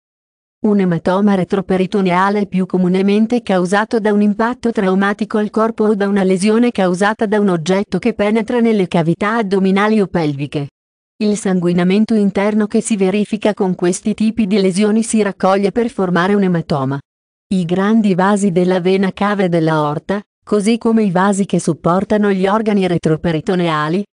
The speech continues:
possono essere feriti per causare l'emorragia iniziale. L'ematoma retroperitoneale può anche verificarsi durante una procedura di cateterizzazione cardiaca.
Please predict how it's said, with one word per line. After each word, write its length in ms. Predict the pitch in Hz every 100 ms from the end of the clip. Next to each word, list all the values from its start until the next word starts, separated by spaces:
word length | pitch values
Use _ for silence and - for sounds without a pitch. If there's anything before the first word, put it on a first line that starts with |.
| _
possono 440 | 220 202 - 202 202
essere 420 | 226 - 240 233
feriti 480 | - 165 190 220 214
per 160 | 208
causare 540 | 208 185 180 196 214 208
l'emorragia 580 | 190 180 175 160 185
iniziale. 640 | 190 190 190 - 156 131 135 _ _ _ _ _ _ -
L'ematoma 640 | 190 190 180 185 185 208
retroperitoneale 1080 | 196 175 196 - 185 185 208 185 175 180 196
può 160 | 190 202
anche 320 | 214 226 233
verificarsi 800 | 202 185 196 180 208 226 - 214
durante 480 | 214 220 226 240 254
una 140 | 233
procedura 600 | 214 185 196 175 196 190
di 100 | 180
cateterizzazione 1120 | 170 214 208 202 180 165 180 170 - 208 233 240
cardiaca. 680 | 220 214 160 147 139 160